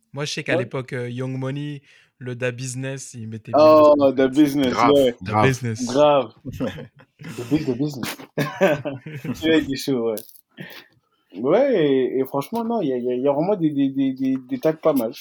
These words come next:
Speaker 3: Et de toute façon, ceux qui nous écoutent, vous savez déjà, sur notre page Insta, le Taginator, si vous voulez vous tester pour savoir si vous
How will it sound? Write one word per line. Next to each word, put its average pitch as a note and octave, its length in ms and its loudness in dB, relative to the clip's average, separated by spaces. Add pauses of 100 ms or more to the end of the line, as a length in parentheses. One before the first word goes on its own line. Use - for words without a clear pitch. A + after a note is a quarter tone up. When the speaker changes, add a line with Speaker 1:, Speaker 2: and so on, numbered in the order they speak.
(360)
Speaker 3:
Et - 20 -12
de F#2 40 -10
toute - 100 -16
façon, A2 300 -2
ceux B2 140 0
qui A#2 120 -4
nous A2+ 180 2
écoutent, A#2 260 0
vous G#2+ 100 -6
savez G#2+ 300 -6
déjà, A2 460 -4
sur G#2 160 -8
notre G2+ 160 -6
page G2 200 -4
Insta, G2+ 300 0
le G2+ 100 4
Taginator, F#2 840 -4
si - 140 -16
vous F#2 80 -14
voulez F#2+ 260 -8
vous F2 140 -12
tester F#2+ 600 -2
pour F2+ 200 -14
savoir F2+ 260 -8
si - 120 -14
vous F2 120 -16